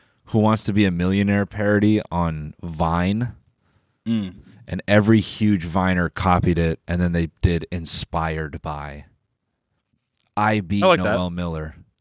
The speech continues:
Speaker 1: I, I like the way that read, I B Noel Miller.
Speaker 2: I B? Oh, Inspired By Noel
Speaker 1: Yeah,
Speaker 2: Miller.
Speaker 1: but it
Speaker 2: Oh,
Speaker 1: was
Speaker 2: shit.
Speaker 1: like, yeah, I B Noel Miller. <laughs>
Speaker 2: I B Noel Miller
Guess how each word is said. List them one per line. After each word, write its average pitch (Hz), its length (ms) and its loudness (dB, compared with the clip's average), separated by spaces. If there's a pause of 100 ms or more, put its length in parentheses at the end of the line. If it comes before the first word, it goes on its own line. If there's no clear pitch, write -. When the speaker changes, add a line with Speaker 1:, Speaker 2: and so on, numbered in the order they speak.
(420)
Speaker 1:
I, 120 140 2
I 135 140 4
like 156 240 4
the 131 80 4
way 123 120 6
that 104 200 2
read, 95 360 0
I 104 260 0
B 101 280 -2
Noel 95 380 -6
Miller. 104 380 -6 (1300)
Speaker 2:
I 120 180 0
B? 120 400 -4 (140)
Oh, 131 400 2 (300)
Inspired 107 600 -6
By 101 200 -6
Noel 98 240 -6
Speaker 1:
Yeah, 101 340 2
Speaker 2:
Miller. - 40 -
Speaker 1:
but 113 200 2
it 117 100 6
Speaker 2:
Oh, 117 40 4
Speaker 1:
was 110 120 2
Speaker 2:
shit. 101 60 -4
Speaker 1:
like, 107 240 0
yeah, 101 280 -2 (120)
I 107 180 0
B 113 180 0
Noel 104 340 0
Miller. 104 380 -2
<laughs> - 80 0 (1300)
Speaker 2:
I 101 120 0
B 98 200 2
Noel 95 360 2
Miller 85 420 -2